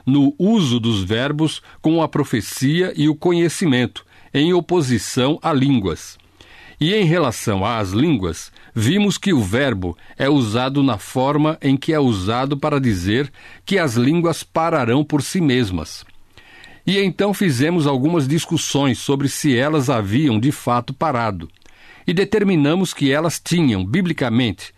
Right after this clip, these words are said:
três propósitos. Número um, o propósito das línguas poderia ser visto como revelador. Em outras palavras, Deus estava realmente revelando sua palavra através desse dom, em ocasiões.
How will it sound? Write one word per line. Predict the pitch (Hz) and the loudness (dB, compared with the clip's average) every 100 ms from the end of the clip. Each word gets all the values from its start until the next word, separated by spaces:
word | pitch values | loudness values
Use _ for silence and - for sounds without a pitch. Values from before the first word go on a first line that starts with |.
| - _ - | -20 _ -2
três | 196 220 - | 0 0 0
propósitos. | 175 120 104 90 80 - - - - - - | -4 -2 -2 -2 -6 -16 -20 -20 -20 -20 -2
Número | 196 220 | 2 4
um, | 147 90 - _ - - - | 2 0 -6 _ -20 -20 -4
o | 147 | -2
propósito | 180 180 - 208 165 - 147 | 0 -2 2 0 0 -2 0
das | 123 101 | 0 0
línguas | 98 156 113 92 - | 2 2 2 -2 -2
poderia | 156 147 160 151 | -2 2 2 0
ser | - 113 | 0 -2
visto | 95 110 151 - 143 | 0 0 0 -2 -2
como | 160 151 131 | 0 0 0
revelador. | 107 165 156 165 147 98 95 85 - _ _ - - - | 2 0 2 0 0 0 -2 -2 -8 _ _ -20 -20 -6
Em | 185 143 | 0 2
outras | 107 101 123 | 2 0 -4
palavras, | - 170 131 127 143 170 156 - - - | -2 -2 0 0 0 0 -2 -8 -20 -8
Deus | 113 139 180 131 | 0 2 2 2
estava | 123 - 151 139 | -2 -2 -2 -2
realmente | 104 175 143 120 147 127 | 0 0 2 2 0 0
revelando | 110 175 156 107 151 180 120 | 2 2 2 2 2 0 -2
sua | - 185 151 | -2 -2 0
palavra | - 92 107 131 98 90 80 - - - | -2 -2 -2 -2 -4 -6 -8 -18 -20 -8
através | 151 175 156 110 135 143 | -4 -2 -2 0 0 0
desse | 120 151 - 147 | 0 -2 -2 -4
dom, | 101 117 101 - - - - | -2 -2 -2 -6 -20 -20 -4
em | 160 185 | 0 2
ocasiões. | 160 165 151 147 117 101 80 - | 0 0 0 2 2 0 -4 -10